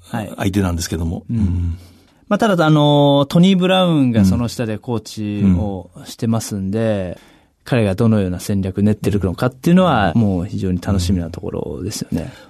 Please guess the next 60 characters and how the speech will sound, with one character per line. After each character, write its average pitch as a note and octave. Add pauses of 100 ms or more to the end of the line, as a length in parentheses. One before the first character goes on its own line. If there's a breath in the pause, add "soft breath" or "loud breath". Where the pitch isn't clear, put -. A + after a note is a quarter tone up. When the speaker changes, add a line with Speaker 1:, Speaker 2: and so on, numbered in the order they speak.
Speaker 2:
う -
ん。 -
私 -
な D3+
ん -
か C3+
や A#2
っ -
ぱ -
り G2+
こ F#2+
う、 F2+
ワ F#2+
ー -
ル A#2+
ド C3+
カ -
ッ -
プ F#2+ (120)
は E2+
そ E2+
の、 E2+ (120)
プ -
ー A#2
ル A2+
戦 G#2
の、 F#2 (220)
ま F2+
あ、 -
四 G2
試 E2
合。 D2+ (100)
Speaker 1:
は G#2
い。 E2+ (720 loud breath)
Speaker 2:
こ E3
れ G3
全 G3+
部 -
も A#2+
う A#2
今 C#3
の G#3+
う G3+
ち G3
か -
ら D#3
作 -
戦 E3+
決 -
め F#3
と F#3+
く F#3
べ G2+
き E2+
で E2+
す E2+
よ F2+
ね。 D3
Speaker 1:
う -
ん、 F3